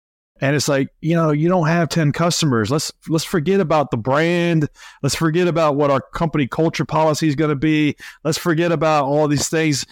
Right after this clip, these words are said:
even the social media strategy. I don't, let, let's just go get ten customers.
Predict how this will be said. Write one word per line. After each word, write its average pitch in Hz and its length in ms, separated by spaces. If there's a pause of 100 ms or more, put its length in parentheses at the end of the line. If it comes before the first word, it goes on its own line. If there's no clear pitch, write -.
(140)
even 180 320
the 123 300
social 170 320
media 160 300
strategy. 170 480
I 156 80
don't, 175 220
let, 156 140 (200)
let's 156 100
just 196 140
go 196 100
get 175 200
ten 180 240
customers. - 640